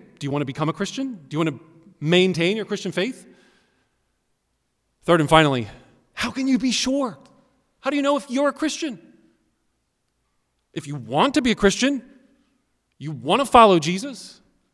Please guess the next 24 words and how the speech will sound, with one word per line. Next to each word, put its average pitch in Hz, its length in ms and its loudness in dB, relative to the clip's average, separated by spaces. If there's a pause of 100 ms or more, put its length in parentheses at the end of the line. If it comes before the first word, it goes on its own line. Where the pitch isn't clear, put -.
(1200)
are 131 140 -4
you? 285 260 0 (2750)
Three 196 320 2
illustrations 226 1120 2 (640)
that 135 100 -4
I'd 160 100 2
like 196 280 -2
to 226 100 -12
use 175 580 -6 (500)
to - 100 -8
walk 151 420 0
through 160 220 -8
the 139 80 -12
text 139 580 -8
and 135 80 -12
explain 143 720 -10 (320)
what 127 100 -10
I 127 60 -6
believe 131 220 -6
this 127 120 -8
passage 135 580 -6
is 127 120 -16
teaching 147 400 -10
us. 147 340 -10